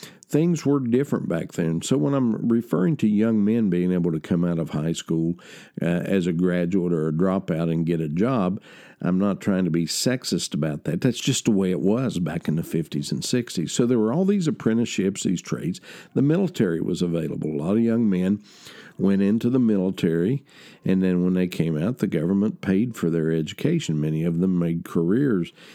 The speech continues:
in the military. Uh, the railroad, as I mentioned, was a, was a tremendous place for a young man, uh,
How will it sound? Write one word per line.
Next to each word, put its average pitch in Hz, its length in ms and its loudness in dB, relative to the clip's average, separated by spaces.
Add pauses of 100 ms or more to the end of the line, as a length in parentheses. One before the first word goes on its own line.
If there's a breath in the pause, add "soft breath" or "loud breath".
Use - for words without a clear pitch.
(220 loud breath)
in 87 180 0
the 85 60 0
military. 80 760 -2 (540 loud breath)
Uh, 87 220 0
the 92 100 2
railroad, 104 600 2
as 85 160 0
I 82 120 -2
mentioned, 85 520 -2
was 87 200 0
a, 80 260 -2
was 87 260 0
a 78 80 0
tremendous 110 840 0
place 78 680 -4 (440 loud breath)
for 98 260 2
a 98 40 4
young 98 320 2
man, 90 640 -2 (280 loud breath)
uh, 76 400 -2